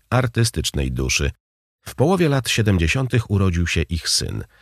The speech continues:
Piotruś był oczkiem w głowie mamusi, ale i ojciec zajmował się nim często. Adam od urodzenia widział w nim artystyczną duszę, która rozumie rozterki współczesnego świata inaczej niż większość. Dużo mu czytał,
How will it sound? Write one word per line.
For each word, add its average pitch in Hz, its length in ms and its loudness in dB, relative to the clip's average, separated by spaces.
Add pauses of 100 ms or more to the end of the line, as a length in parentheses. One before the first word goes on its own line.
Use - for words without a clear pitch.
(240)
Piotruś 139 500 0
był 92 340 4
oczkiem 101 480 2
w 82 80 0
głowie 76 320 2
mamusi, 104 600 -2
ale 123 360 2
i 117 140 0
ojciec - 580 -2
zajmował 123 480 2
się 85 180 0
nim 76 200 0
często. 58 500 -4 (720)
Adam 92 460 6
od 90 200 0
urodzenia 87 640 2
widział 82 360 2
w 78 100 0
nim 80 200 0
artystyczną 85 720 0
duszę, - 340 0
która 101 340 0
rozumie 85 420 0
rozterki 69 460 -4
współczesnego 71 560 -4
świata - 440 -2
inaczej 98 480 0
niż 80 220 0
większość. 50 580 -8 (520)
Dużo 110 340 6
mu 92 260 4
czytał, 69 520 -2